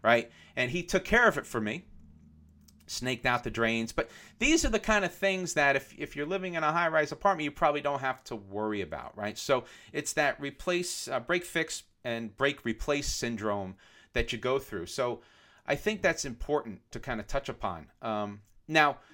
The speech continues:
there are other things that we can go through which are even more of a major home repair beyond the heating system. Could be a new roof, right? It could be your foundation.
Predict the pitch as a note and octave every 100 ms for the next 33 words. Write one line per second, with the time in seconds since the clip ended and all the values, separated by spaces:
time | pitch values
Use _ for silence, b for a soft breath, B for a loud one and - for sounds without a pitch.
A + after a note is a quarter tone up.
0 | b - D3 D3 - F3+ G#3+ G3 - C3+
1 | C3+ F#3+ G#3 - - C#3 C3+ C3+ C3+ C#3
2 | A#2+ A2+ _ - C3 B2 - B2 A#2+ A2+
3 | A2+ G#2 - B2 A#2+ A2+ A#2+ E3 G#3+ -
4 | - A2+ A2+ A2+ G#2+ G2+ G2+ G2 F#2 A2
5 | G2+ F#2+ A2+ A#2 C3+ D#3+ D#3 A#2 D3 C#3
6 | - G#2+ G#2+ G2+ G#2+ A#2 A2+ G#2 D3 F3
7 | - - _ _ _ _ _ _ _ _
8 | _ _ F2+ G2 G2+ C3 C3+ A#2 A2+ A2
9 | - A2+ G#2+ B2+ D#3+ - D#2